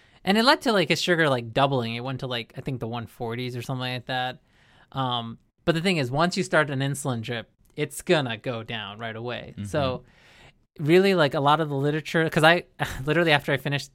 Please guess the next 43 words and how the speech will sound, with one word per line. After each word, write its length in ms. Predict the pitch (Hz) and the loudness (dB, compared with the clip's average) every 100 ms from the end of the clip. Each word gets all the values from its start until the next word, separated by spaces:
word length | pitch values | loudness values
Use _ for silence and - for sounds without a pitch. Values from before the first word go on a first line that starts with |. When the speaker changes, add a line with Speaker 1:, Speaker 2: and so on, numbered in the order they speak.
| _ _ _ | _ _ _
Speaker 1:
that 180 | - 131 | 2 2
case 320 | - 135 135 | 0 -4 -4
for 100 | - | -4
the 100 | 156 | -6
day, 340 | 143 165 170 175 | 0 2 2 0
I 80 | 139 | -2
was 120 | 131 | -2
just 120 | 123 | -2
like, 160 | 123 - | -6 -6
"All 60 | 107 | -6
right, 100 | 107 | -4
I'm 60 | |
gonna 100 | 170 | 0
go 100 | 180 | 2
home 160 | 156 151 | 2 0
and 80 | 131 | -2
read 140 | 131 | -2
up 140 | 131 127 | -2 -4
on 140 | 120 | -8
what 160 | 127 120 | -8 -8
to 80 | |
do." 260 | 123 117 107 - _ _ - - - - | -6 -4 -6 -14 _ _ -20 -20 -20 -8
Um, 480 | 143 135 120 113 117 _ _ _ _ | -2 0 -2 -4 -12 _ _ _ _
so, 180 | - 170 | -4 2
like, 280 | 156 143 - | 4 2 -2
a 40 | |
lot 160 | 143 143 | 0 2
of 80 | 151 | 0
times 240 | 170 156 | -2 -2
what 120 | 143 | -4
they 80 | 135 | -6
suggest 400 | 123 127 135 127 | -6 -4 -2 -2
in 100 | 135 | -4
literature, 500 | 131 160 - 170 165 | -2 -2 -2 0 0
and 120 | 143 | 0
a 40 | 143 | 2
lot 180 | 190 262 | 2 2
of 60 | |
it's 120 | 254 | 0
just 140 | 151 - | -6 -8
case 220 | 151 156 | -8 -8
reports, 360 | - - 120 117 | -8 -8 -8 -6
like, 140 | 120 | -10